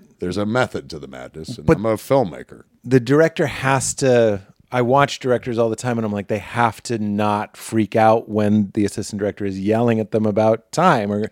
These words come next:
Speaker 1: They don't yell at me.
Speaker 2: Not, I know, I know they don't yell at you necessarily, but they are going like, "Let's move, let's move, we're
Speaker 1: There
Speaker 2: running
Speaker 1: is a
Speaker 2: out of
Speaker 1: lot
Speaker 2: time,
Speaker 1: of, like,
Speaker 2: we're,"
Speaker 1: "We
Speaker 2: and,
Speaker 1: gotta go," and
Speaker 2: and
Speaker 1: I'm like,
Speaker 2: you have
Speaker 1: "We
Speaker 2: to
Speaker 1: have
Speaker 2: be
Speaker 1: all
Speaker 2: like,
Speaker 1: the time in the world."
Speaker 2: That's what you tell yourself?
Speaker 1: Totally, because I have the ability as a writer and director to fucking lose pages in the day.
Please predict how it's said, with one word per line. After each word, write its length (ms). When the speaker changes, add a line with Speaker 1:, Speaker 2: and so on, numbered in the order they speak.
Speaker 1:
They 80
don't 160
yell 160
at 80
me. 300
Speaker 2:
Not, 180
I 140
know, 100
I 140
know 100
they 120
don't 180
yell 160
at 80
you 100
necessarily, 480
but 140
they 100
are 80
going 220
like, 160
"Let's 220
move, 220
let's 160
move, 60
we're 100
Speaker 1:
There 80
Speaker 2:
running 120
Speaker 1:
is 80
a 40
Speaker 2:
out 40
of 60
Speaker 1:
lot 180
Speaker 2:
time, 120
Speaker 1:
of, 40
like, 160
Speaker 2:
we're," 60
Speaker 1:
"We 60
Speaker 2:
and, 60
Speaker 1:
gotta 220
go," 280
and 80
Speaker 2:
and 80
Speaker 1:
I'm 40
like, 120
Speaker 2:
you 60
have 100
Speaker 1:
"We 60
Speaker 2:
to 60
Speaker 1:
have 80
Speaker 2:
be 160
Speaker 1:
all 280
Speaker 2:
like, 40
Speaker 1:
the 100
time 400
in 100
the 80
world." 220
Speaker 2:
That's 140
what 60
you 80
tell 180
yourself? 260
Speaker 1:
Totally, 300
because 260
I 120
have 140
the 100
ability 400
as 140
a 40
writer 640
and 160
director 540
to 120
fucking 440
lose 400
pages 560
in 140
the 80
day. 320